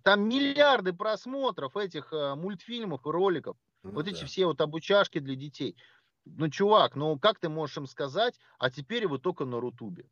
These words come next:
Speaker 2: А
Speaker 1: Они скажут:
Speaker 2: легко.
Speaker 1: «Блядь». Ну,
Speaker 2: Легко.
Speaker 1: чувак, ну у них там десять процентов, ну хорошо, ну двадцать процентов аудитории, а всё остальное глобал,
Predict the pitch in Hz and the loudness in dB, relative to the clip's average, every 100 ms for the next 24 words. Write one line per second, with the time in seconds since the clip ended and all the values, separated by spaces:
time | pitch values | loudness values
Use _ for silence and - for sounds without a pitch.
0 | _ _ _ _ _ - 131 139 135 165 | _ _ _ _ _ -6 -2 -2 2 2
1 | 92 - 160 170 135 - _ _ _ _ | 2 2 6 6 4 0 _ _ _ _
2 | _ 131 170 240 - 269 262 - 220 277 | _ -6 2 2 4 4 6 4 2 0
3 | 294 269 - 233 180 208 254 190 - 254 | 0 -2 0 0 0 -6 -8 -8 -4 -4
4 | - 240 160 180 214 233 196 180 165 240 | -2 -8 -6 -6 -2 -4 -4 -6 0 0
5 | 220 - 170 - 185 - 147 160 180 131 | 0 -4 -8 -8 -12 -14 -14 -10 -6 -6
6 | 113 220 185 - 147 175 185 113 101 147 | -4 -4 -4 -4 -8 -4 -4 -4 -4 0
7 | 185 160 107 71 | 2 2 -2 -8